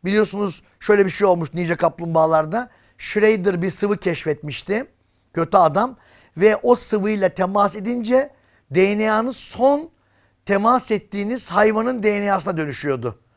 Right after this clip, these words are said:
Biliyorsunuz bu kaplumbağalar ne olmuştu? Şöyle olmuştu bu kaplumbağalar. Ee, bir çocuk elinde,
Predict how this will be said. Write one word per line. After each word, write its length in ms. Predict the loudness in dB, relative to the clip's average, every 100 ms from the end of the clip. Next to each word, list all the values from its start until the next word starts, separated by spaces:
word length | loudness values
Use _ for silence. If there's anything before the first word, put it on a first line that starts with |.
| _ _ _ -4
Biliyorsunuz 540 | -2 -2 -2 -6 -6
bu 100 | -4
kaplumbağalar 1000 | 0 0 -2 -4 0 2 2 -2 -4 -20 _ _ _ _ _ -8
ne 160 | -4
olmuştu? 680 | -2 -2 -4 -8 -4 -6 -6 _ _
Şöyle 320 | -2 0 2 2
olmuştu 440 | -2 -4 -10 -10
bu 60 | -4
kaplumbağalar. 880 | -4 -4 -6 -2 -2 -2 -6 -6 -4
Ee, 200 | -4 -4
bir 60 |
çocuk 340 | -4 -4 -2 -6 -2
elinde, 640 | -2 0 -2 -2 -2 -4